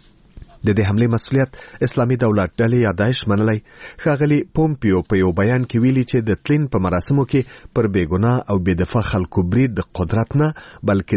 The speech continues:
د کمزورتیا نښه ده. د ملګرو ملتونو سرمنشي انتونیو ګوتریش هم د حمله په کلکه غندلې او ویلي دي، له هغو کسانو سره به چې داسې جنایتونه کوي، حساب کتاب وشي. په کابل کې د ملګرو ملتونو مرستندوی دفتر یا یوناما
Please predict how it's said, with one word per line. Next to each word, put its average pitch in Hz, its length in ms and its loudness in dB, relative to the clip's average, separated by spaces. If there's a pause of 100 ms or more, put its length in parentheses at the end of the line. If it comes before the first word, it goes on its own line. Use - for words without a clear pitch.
د 90 200 -2
کمزورتیا 90 680 0
نښه 98 180 -4
ده. 101 100 0 (440)
د 143 120 2
ملګرو 135 360 0
ملتونو 117 320 0
سرمنشي 131 560 0 (160)
انتونیو 110 480 0
ګوتریش 131 480 0
هم 87 120 -4
د 82 160 -2
حمله 101 220 0
په - 140 -4
کلکه 92 380 -2
غندلې 107 320 2 (480)
او 123 100 2
ویلي 143 300 2
دي، 87 140 -2
له 95 120 0
هغو 139 180 2
کسانو 123 400 -2
سره 120 220 0
به 113 140 0
چې - 160 -2 (120)
داسې 101 280 0
جنایتونه 87 500 0
کوي، 123 260 2 (300)
حساب - 280 -4
کتاب 98 380 -2
وشي. 110 480 -2 (1200)
په - 120 -4
کابل 101 240 2
کې 113 140 -2
د 90 100 0
ملګرو 92 340 0
ملتونو 85 380 0
مرستندوی 92 520 0
دفتر 110 380 -2 (160)
یا 92 120 2
یوناما 101 360 2